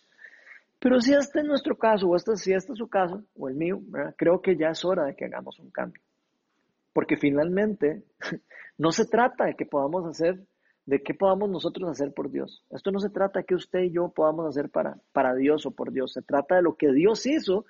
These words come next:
y de lo que Dios puede hacer por nosotros. Porque finalmente, como les digo, no se trata de nosotros. Todo se trata de Cristo. ¿Y saben qué?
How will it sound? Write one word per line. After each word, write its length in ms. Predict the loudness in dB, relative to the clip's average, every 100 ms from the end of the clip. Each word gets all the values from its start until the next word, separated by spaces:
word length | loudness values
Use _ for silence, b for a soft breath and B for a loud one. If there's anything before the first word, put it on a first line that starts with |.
| b
y 100 | 2
de 80 | 4
lo 140 | 4
que 120 | 2 2
Dios 480 | 4 4 2 -4 _
puede 420 | -2 -2 -4 -10 -16
hacer 260 | -12 -12
por 160 | -12 -16
nosotros. 520 | -14 -16 -18 _ _ _ _ _ _ _ -12
Porque 180 | -10 -8
finalmente, 720 | -8 -8 -6 -6 -6 -8 -8
como 180 | -8 -4
les 100 | -2
digo, 280 | -2 -2 -4
no 80 | -8
se 120 | -8
trata 500 | -4 -2 -2 -2 -4 -8 _ _
de 100 | -6
nosotros. 520 | -4 -8 -8 -14 -20 _ _ _ _ 2
Todo 320 | 4 4 0
se 160 | -8 -10
trata 440 | -6 -6 -8 -12 -14 _ _ -8
de 140 | -6
Cristo. 360 | -4 -4 -6 -10
¿Y 40 |
saben 320 | -2 0 0
qué? 240 | -4 -6